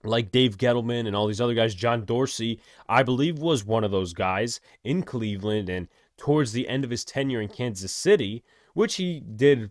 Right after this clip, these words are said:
probably better things in Kansas City than he did in Cleveland. He only got, I think, what, two years in Cleveland? He drafted Baker Mayfield, a lot of these other moves,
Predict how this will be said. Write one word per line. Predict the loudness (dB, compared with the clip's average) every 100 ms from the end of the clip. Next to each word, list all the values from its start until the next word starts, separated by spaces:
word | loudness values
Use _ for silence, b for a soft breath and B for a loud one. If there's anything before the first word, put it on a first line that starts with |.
| -14 _ _ 2
probably | 6 6 2 -4
better | -6 _ 2 4
things | 2 -2 -4
in | -8
Kansas | -8 -8 -8 -8
City | -8 -6 -4
than | -4 -6
he | -8 -8
did | -8 -8
in | -10
Cleveland. | -6 -4 -2 -4 -8
He | -6 -6
only | -4 -4
got, | -4 -6 -14 _ _ -20
I |
think, | -18 -18 _
what, | -10 -6 -6 -6
two | -10 -6
years | -4 -2 -2 -4 -8 _ _ _ _ _ _ _ _ -2
in | 0 0
Cleveland? | 0 -2 0 -2 -4
He |
drafted | 2 2 2 -2
Baker | -2 -4 -2
Mayfield, | -2 -4 -6
a | -2
lot | 0
of | 0
these | 0
other | 0 0
moves, | 0 0 0 -4